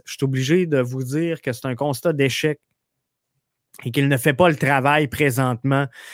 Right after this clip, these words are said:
Est-ce qu'il y a place à l'amélioration ? Oui, peut-être,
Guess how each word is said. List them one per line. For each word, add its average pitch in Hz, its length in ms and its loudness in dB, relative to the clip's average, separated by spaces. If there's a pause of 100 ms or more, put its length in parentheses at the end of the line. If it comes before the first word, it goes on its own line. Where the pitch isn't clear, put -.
(120)
Est-ce 123 180 -4
qu'il 196 160 4
y 190 80 4
a 147 60 4
place 185 300 2
à 156 100 6
l'amélioration ? 156 1000 2
Oui, 170 480 -2
peut-être, 165 480 2